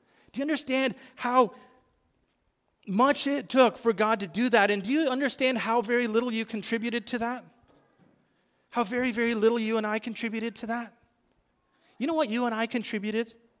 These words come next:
We contributed the blow that nailed Jesus to the cross. That was our contribution, because our sin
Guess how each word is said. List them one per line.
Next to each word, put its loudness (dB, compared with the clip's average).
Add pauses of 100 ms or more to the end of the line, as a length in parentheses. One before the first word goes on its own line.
(1900)
We -2
contributed -4
the -6
blow 2 (540)
that 2
nailed 2
Jesus -4
to -4
the -2
cross. -4
That 4
was 0
our 2
contribution, -6
because 0
our 0
sin -2